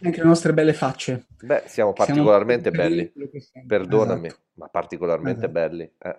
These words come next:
Speaker 2: approfittiamone,
Speaker 1: Sì,
Speaker 2: no?
Speaker 1: sì. Quasi più intelligenti che belli, incredibile.
Speaker 2: <laughs> Forse più belli che
Speaker 1: Allora,
Speaker 2: intelligenti, non, non lo so.
Speaker 1: non lo so.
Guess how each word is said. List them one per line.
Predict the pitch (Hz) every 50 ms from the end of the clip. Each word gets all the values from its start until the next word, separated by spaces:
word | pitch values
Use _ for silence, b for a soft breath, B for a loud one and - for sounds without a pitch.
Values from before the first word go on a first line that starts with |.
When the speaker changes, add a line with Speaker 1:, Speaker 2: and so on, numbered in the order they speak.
| _ _ _ _ _ _ _ _
Speaker 2:
approfittiamone, | _ 87 - 104 101 95 98 - _ 123 117 110 95 85 80
Speaker 1:
Sì, | 82
Speaker 2:
no? | 82 113 104 90 101 131 - _ _ _ _ _ _ _ _ _ _ _ _ _ _ _ _ _ _ _ _ _ _ _ _ _ _ _
Speaker 1:
sì. | - - -
Quasi | - - 190 202 196 214 196
più | - 190 185
intelligenti | 190 180 185 170 156 156 196 196 185 190
che | 160 160 143
belli, | 147 139 139 139 147 135
incredibile. | 131 127 - 131 131 127 131 127 120 123 117 - - - _
Speaker 2:
<laughs> |
Forse | _ - 160 - - 170 127
più | - 131 120
belli | 120 120 117 120 117
che | 113
Speaker 1:
Allora, | 107 - 147 143 139 -
Speaker 2:
intelligenti, | 101 - 101 90 87 87 - - 92
non, | 95 113 127 135 131
non | 135 135 131
lo | 127
so. | 120 _ - 87
Speaker 1:
non | 165 165 160 165 165
lo | 156
so. | - - - - -